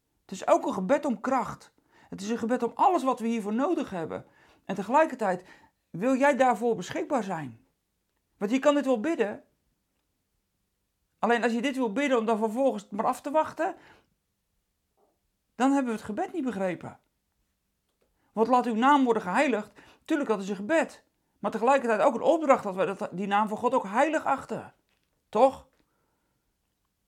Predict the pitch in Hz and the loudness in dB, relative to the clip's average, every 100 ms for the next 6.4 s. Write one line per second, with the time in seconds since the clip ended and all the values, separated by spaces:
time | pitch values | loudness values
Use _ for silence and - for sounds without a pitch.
0 | _ _ _ _ _ _ - 202 226 196 | _ _ _ _ _ _ 0 2 2 -4
1 | 196 262 277 180 202 233 202 180 180 262 | -2 2 2 -2 -4 0 0 0 -2 -2
2 | 247 208 180 180 202 220 202 175 214 190 | -2 0 0 0 -2 2 2 2 -2 -4
3 | 208 220 247 311 - _ _ _ _ _ | -6 -6 -4 -4 -6 _ _ _ _ _
4 | _ - 170 262 262 233 320 320 302 277 | _ -10 0 0 0 -2 -2 -2 -4 -6
5 | 269 247 247 - - 202 214 - 185 220 | -6 -2 0 0 -4 -6 -4 -2 -2 -2
6 | 208 190 139 - | 0 0 -2 -8